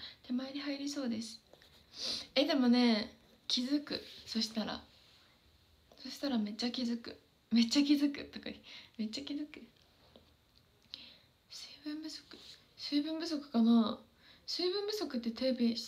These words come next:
手、手しびれる？手がめっちゃしびれてる。なんかね、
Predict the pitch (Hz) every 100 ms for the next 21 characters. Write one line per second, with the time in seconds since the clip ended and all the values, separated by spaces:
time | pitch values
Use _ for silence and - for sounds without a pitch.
0 | - - 262 240 - - - 254 240 214
1 | 233 247 220 - 285 - - - - -
2 | - - - 285 226 214 240 - 254 247
3 | 240 - - - _ _ _ _ - _
4 | _ - 233 226 214 233